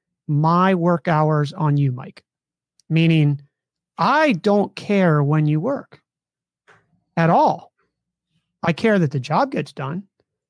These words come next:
And if you're good enough that you can get the job done in twenty hours and still contribute and do all the right, quote unquote, team things, I'm good with it. If you work from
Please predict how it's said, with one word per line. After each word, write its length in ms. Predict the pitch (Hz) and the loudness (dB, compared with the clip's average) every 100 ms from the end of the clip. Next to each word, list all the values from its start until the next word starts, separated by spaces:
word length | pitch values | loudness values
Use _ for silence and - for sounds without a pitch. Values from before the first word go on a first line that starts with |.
| - | -2
And 140 | 175 | 0
if 140 | 170 170 | 2 2
you're 260 | 170 262 | 2 2
good 260 | 247 254 269 | 2 2 2
enough 500 | 208 156 156 - _ _ _ _ _ _ | 2 2 0 -2 _ _ _ _ _ _
that 180 | 170 156 | -4 0
you 160 | 170 196 | 0 0
can 140 | 226 | 0
get 180 | 220 214 | 0 -2
the 80 | 202 | -2
job 400 | 170 175 175 147 | 0 0 0 0
done 360 | 165 165 165 | 0 2 0
in 400 | - 196 151 143 | -4 -2 0 0
twenty 400 | 143 165 165 202 | -4 -4 -2 0
hours 500 | 202 226 247 294 - _ _ _ _ _ _ _ _ - | 0 -2 -2 -6 -8 _ _ _ _ _ _ _ _ -2
and 160 | 165 151 | -2 0
still 280 | - 185 196 | 0 0 2
contribute 640 | 185 160 185 175 208 196 | 0 0 0 2 2 2
and 200 | 156 147 | 2 2
do 180 | 165 165 | 2 2
all 200 | 170 185 | 2 2
the 100 | 170 | 0
right, 340 | 151 165 170 _ | 0 0 0 _
quote 240 | - 170 160 | -2 0 0
unquote, 500 | 156 - 170 156 - | -2 0 0 0 -2
team 260 | 185 202 | -4 -2
things, 440 | 262 285 294 - - _ _ _ _ _ _ _ _ - | -2 -2 -2 -6 -20 _ _ _ _ _ _ _ _ -8
I'm 120 | 165 | -6
good 220 | 202 165 | -2 -4
with 180 | 143 127 | -4 -10
it. 140 | - - _ _ _ - | -16 -20 _ _ _ -4
If 180 | 170 185 | -2 2
you 160 | 240 | 0
work 360 | 240 226 233 226 | 2 2 2 -2
from 460 | - 190 165 151 | -2 2 2 2